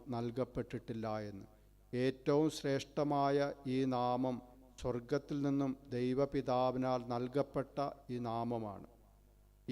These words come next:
ഈ യേശുവിൻ്റെ നാമത്തിലൂടെയാണ് അത്ഭുതങ്ങൾ സംഭവിക്കുന്നത്, രോഗശാന്തി ലഭിക്കുന്നത്, പാപത്തിന് മോചനം ലഭിക്കുന്നത്. നമ്മുടെ ഈ ആലയത്തിൽ ഏറ്റവും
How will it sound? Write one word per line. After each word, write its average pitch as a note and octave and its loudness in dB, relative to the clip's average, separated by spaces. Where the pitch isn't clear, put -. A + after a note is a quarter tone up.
ഈ - 2
യേശുവിൻ്റെ D#3 4
നാമത്തിലൂടെയാണ് C#3+ 2
അത്ഭുതങ്ങൾ C#3+ 2
സംഭവിക്കുന്നത്, B2 -2
രോഗശാന്തി C#3+ 4
ലഭിക്കുന്നത്, B2 -2
പാപത്തിന് C#3 2
മോചനം C3 2
ലഭിക്കുന്നത്. A#2 -2
നമ്മുടെ B2+ 6
ഈ C3+ 8
ആലയത്തിൽ C#3 6
ഏറ്റവും C3+ 2